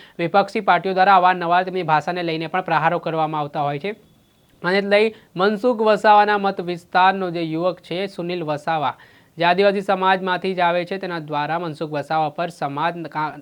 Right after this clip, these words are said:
કામો ન કરતા હોવાના આરોપ સાથે પ્રહારો કર્યા છે. જેવી રીતે કે સુનિલ વસાવા દ્વારા ચેતર વસાવાના જે કેસમાં જેલમાં નાખવામાં આવ્યા હતા અને આદિવાસી સમાજના બદલે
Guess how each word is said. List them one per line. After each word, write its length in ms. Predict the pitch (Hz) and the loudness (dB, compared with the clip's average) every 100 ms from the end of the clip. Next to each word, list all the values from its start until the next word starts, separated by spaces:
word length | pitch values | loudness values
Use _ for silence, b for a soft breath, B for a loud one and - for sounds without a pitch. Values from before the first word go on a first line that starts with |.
| - | -12
કામો 340 | 147 147 170 | -8 -6 -6
ન 180 | 156 160 | -6 -6
કરતા 320 | 156 147 - | -6 -6 -2
હોવાના 300 | 160 165 165 | -2 0 -2
આરોપ 320 | 147 170 170 | -2 -4 -6
સાથે 300 | - 160 151 | -6 -4 -4
પ્રહારો 440 | 165 156 143 160 170 | -4 0 2 2 0
કર્યા 300 | 160 160 165 | -2 -4 -4
છે. 140 | 185 | -4
જેવી 240 | 139 190 240 | 0 4 6
રીતે 200 | 233 226 | 6 4
કે 100 | 233 | 4
સુનિલ 300 | 226 220 214 | 0 0 0
વસાવા 340 | 208 208 208 | 2 2 2
દ્વારા 240 | 202 202 | 4 2
ચેતર 340 | 208 196 190 196 | 2 -2 -2 0
વસાવાના 440 | 185 180 185 185 | 0 0 0 0
જે 120 | 185 | -4
કેસમાં 720 | 180 175 170 - 165 165 170 156 | -6 -6 -8 -10 -6 -4 -4 -4
જેલમાં 360 | 156 156 156 | -4 -4 -6
નાખવામાં 480 | 147 147 160 160 156 | -6 -6 -6 -6 -6
આવ્યા 160 | 151 151 | -6 -8
હતા 140 | 160 | -8
અને 120 | 170 | -8
આદિવાસી 460 | 165 151 151 147 165 | -6 -6 -6 -8 -10
સમાજના 800 | - 147 147 160 160 156 160 151 | -10 -10 -8 -8 -10 -10 -10 -10
બદલે 640 | 143 143 147 156 160 | -10 -12 -10 -8 -6